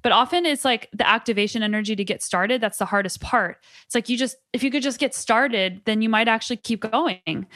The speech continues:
You can do it with writing. You could do this with anything. And so showing up is the goal, not going out and doing an interval workout for two hours or writing a book or, you know, whatever the huge goal is. It's like, make your goal, show up and do five minutes.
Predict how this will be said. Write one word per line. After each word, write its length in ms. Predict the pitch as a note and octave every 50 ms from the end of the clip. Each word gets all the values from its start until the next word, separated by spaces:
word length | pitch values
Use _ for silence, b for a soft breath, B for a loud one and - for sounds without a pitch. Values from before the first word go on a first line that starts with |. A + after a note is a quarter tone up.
| B B B B B B B B -
You 120 | A#3 A3+
can 80 | G#3+ A3
do 80 | G#3+
it 120 | G3+ F#3+ F3+
with 80 | F3+
writing. 380 | G#3+ B3+ C#4+ D4+ D4 C#4+ C#4 C4+
You 80 | B3 G#3
could 120 | - G3
do 80 | A3+ A3
this 160 | A3 G#3+ -
with 120 | G3+ F#3
anything. 520 | F#3+ G#3+ A#3+ A#3 - F#3+ E3+ E3+ F#3 F#3+ - -
And 160 | G#3+ G#3 G#3
so 440 | G3+ - A3 G#3 G#3 G3+ G3+ F#3+ - -
showing 340 | - - B3+ B3+ B3 A3+
up 180 | G3+ G#3+ B3 - _ _
is 200 | - A3 G#3 F#3
the 80 | - G#3
goal, 360 | F3+ F#3 D#3 D#3+ G#3+ B3+ C4+
not 480 | A3 G#3 G#3 G3+ G#3+ A3 - - - - B B B B B B B _ -
going 260 | - B3+ B3+ B3+ B3+
out 140 | B3+ B3 A3+
and 80 | A3+ A3
doing 240 | A3+ A3+ A3+ A3 A3
an 80 | G#3+
interval 360 | G#3 G#3+ G#3 G3+ F#3 G3 G3 F#3+
workout 360 | F#3 F#3 F3+ - E3+ - -
for 100 | - F#3
two 200 | - - G#3 F#3+
hours 520 | E3+ D#3+ D#3+ E3 - G2+ G2+ - F#3+ - -
or 380 | - G#3+ G3+ F#3+ F#3 F3+ F#3 - b b b b b b -
writing 320 | G#3 G#3 A#3 B3+ C4+ B3 A#3+
a 60 | G#3+
book 400 | - C#4+ A#3+ G3+ E3+ - - - - - -
or, 200 | G#3 G3 F#3 F3
you 100 | A3 A3+
know, 100 | G#3+ G#3
whatever 260 | A3 A3 A3+ A3 A#3
the 80 | G#3+ G#3
huge 400 | G3 - - B3 B3 A#3+ F#3+ -
goal 260 | - G3 A3+ C#4+ B3+
is. 280 | F3+ G2+ F#2+ - - -
It's 160 | G3+ - -
like, 260 | G#3+ G3+ F#3+ - - b b b b -
make 160 | A#3 B3+ -
your 120 | D4 C#4+
goal, 300 | A#3+ B3 B3 A#3+ A#3+ - -
show 220 | - - A#3+ A3
up 160 | G#3+ G#3 G#3
and 80 | A3 G3+
do 120 | F#3+ G#3
five 240 | F#3+ - F#3 F3 F3+
minutes. 440 | F3 D#3+ D#3+ A#3+ C4 - - - -